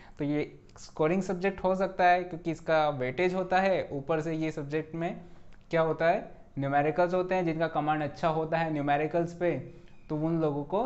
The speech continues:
easy to score हो जाता है, ठीक है। तो यहाँ पे हमने क्या किया है, इस सब्जेक्ट को, बच्चों को बहुत सारे डाउट्स आते हैं,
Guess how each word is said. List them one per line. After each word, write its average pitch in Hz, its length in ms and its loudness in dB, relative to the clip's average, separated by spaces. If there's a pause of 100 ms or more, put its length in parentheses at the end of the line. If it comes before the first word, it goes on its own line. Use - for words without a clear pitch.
(180)
easy 165 340 -2
to 185 120 0
score 185 360 2 (220)
हो 139 120 2
जाता 135 340 2
है, - 240 -6
ठीक 220 200 0
है। 240 60 6 (320)
तो 190 100 0 (760)
यहाँ 160 380 2
पे 226 120 2
हमने 190 420 0 (200)
क्या 180 180 4
किया 160 300 0
है, 165 180 -2
इस 214 460 -6
सब्जेक्ट 156 420 -2
को, 127 160 -6 (960)
बच्चों 139 260 0
को 180 80 -2
बहुत 180 240 0
सारे 180 180 4
डाउट्स 165 420 4
आते 143 220 0
हैं, 131 180 -6